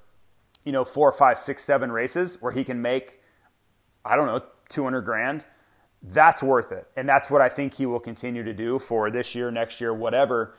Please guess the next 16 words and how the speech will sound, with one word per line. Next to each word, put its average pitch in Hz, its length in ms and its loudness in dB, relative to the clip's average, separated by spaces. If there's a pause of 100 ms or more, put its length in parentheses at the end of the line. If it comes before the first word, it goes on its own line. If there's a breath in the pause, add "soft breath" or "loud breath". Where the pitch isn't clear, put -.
(160 soft breath)
as 127 140 -4
long 156 180 4
as 143 120 -6
he 147 80 -4
can 127 180 -6
continue 135 460 -6
to 117 100 -2
make 117 280 -4
that 120 180 -2
kind 127 120 -2
of 113 60 -4
money 120 200 -4
and 113 100 -10
stay 98 160 -6
healthy. 107 400 0
So, 113 360 0